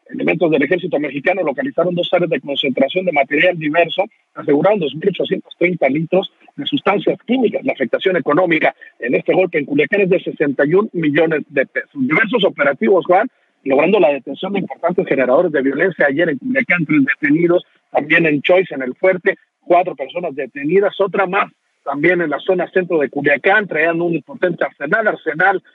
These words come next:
y, pues, equipo táctico que ya no estará en las calles. Es parte de los resultados que se han estado aplicando dentro de la Estrategia Nacional de Seguridad aquí en Sinaloa.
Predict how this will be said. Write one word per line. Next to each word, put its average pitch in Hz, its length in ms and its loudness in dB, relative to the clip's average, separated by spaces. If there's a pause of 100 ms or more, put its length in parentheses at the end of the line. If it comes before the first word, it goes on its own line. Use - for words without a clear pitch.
(200)
y, 147 360 -6
pues, - 260 -2 (160)
equipo 165 380 0
táctico 160 440 -2
que 160 140 -10
ya 170 100 -2
no 170 100 -2
estará 170 320 0
en 165 100 -4
las 147 140 -12
calles. 196 400 0 (360)
Es 165 180 2 (180)
parte 170 380 0
de 135 100 -4
los 127 140 -4
resultados 202 500 0
que 147 100 -10
se - 100 -8
han 175 80 -6
estado 165 200 0
aplicando 156 480 -2
dentro 151 300 0
de - 340 -10
la - 60 -4
Estrategia 156 360 0
Nacional 139 340 0
de 139 60 -4
Seguridad 139 420 2
aquí 156 320 -6 (240)
en 139 180 -2
Sinaloa. 123 460 2